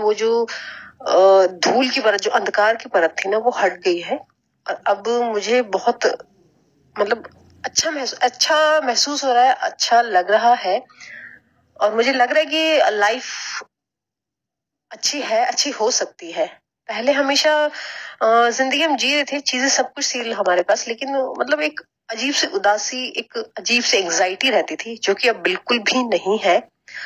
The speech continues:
मैं divine का, ईश्वर का धन्यवाद करना चाहती हूँ कि मुझे उन्होंने रोशनी जी से मिलाया एक तरह से। और रोशनी जी एक, अ, जैसे माँ होती है ना, माँ बड़ी बहन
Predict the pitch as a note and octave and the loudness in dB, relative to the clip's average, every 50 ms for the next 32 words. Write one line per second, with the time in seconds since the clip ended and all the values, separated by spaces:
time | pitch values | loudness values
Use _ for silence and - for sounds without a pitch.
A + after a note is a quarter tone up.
0 | - - - - - - - - - _ _ - F#3 F#3+ F#3 F#3+ G3 F#3+ F#3 F3 | -12 -12 -12 -12 -14 -14 -16 -18 -20 _ _ -4 0 0 2 2 2 0 0 0
1 | F#3 F#3+ F3+ F#3+ F#3+ G#3 A3+ A#3 A#3 A#3 - - A3+ A3 A3 A3+ A3+ A3 A3 G3+ | -2 0 2 2 2 0 0 -4 -6 -4 0 2 4 6 8 8 8 6 6 4
2 | - F#3+ F#3+ - - A#3 A3+ A3+ A#3+ G#3+ F#3+ F3+ F3+ F3+ F3+ F#3+ G3+ - - G3 | 2 -2 -4 -2 0 0 0 0 -2 -2 -2 -2 0 2 4 2 2 2 0 0
3 | F#3 F#3 F#3+ F3 F3 F3 F#3+ G3+ G#3+ G#3 G#3 G3 G3 G3 G3 F#3+ F#3+ F#3+ G3 G3 | 0 2 2 2 2 0 -2 -2 -2 -2 -2 0 0 0 0 0 -2 0 0 0
4 | G3 F#3 F3+ F3+ - - G3+ G3 F#3 F#3 G3 G3 G#3 G#3 G3 - - G3 G#3 G3+ | 2 2 2 2 0 -2 -8 -8 -6 -6 -6 -4 -2 -2 -2 0 2 2 0 0
5 | G3 F#3 D#3+ D#3 D#3 D#3+ F3+ G3 G3+ G3+ - F3 E3+ E3 E3 - A3+ A#3+ A#3 - | 0 0 2 4 4 4 2 2 -2 -4 -6 -8 -8 -8 -8 -8 -8 -10 -8 -4
6 | - F#3 F3+ - B3 G#3+ - - A3+ G#3 G3 G#3 G#3+ A3 A3+ A3 - - - G3 | -2 0 2 2 2 2 0 -2 -6 -8 -8 -8 -8 -6 -6 -8 -8 -10 -14 -16
7 | F#3+ - - G#3+ G#3 - - - - - - - - - - - _ _ _ _ | -14 -8 -6 -6 -6 -4 -6 -8 -8 -8 -8 -8 -10 -12 -14 -18 _ _ _ _
8 | _ - - - - G3 F#3 F#3 F3+ F3 F3+ - - A3+ G3+ F3+ F3 F#3 G3+ G#3 | _ -16 -10 -6 -4 -2 0 0 0 0 0 2 2 0 2 2 2 2 2 2
9 | G#3+ A#3 A3 - A3 G#3+ A3 A#3+ B3 A3+ G3+ F#3+ F#3+ F#3+ F#3+ F#3+ F#3 E3 D#3+ E3 | 0 0 -2 0 -2 -2 -2 -2 -2 0 2 2 4 4 2 2 2 0 0 0
10 | F3+ F3+ F3+ F3+ F#3 G3 F#3+ F#3+ | 0 -4 -4 -4 -2 -4 -4 -6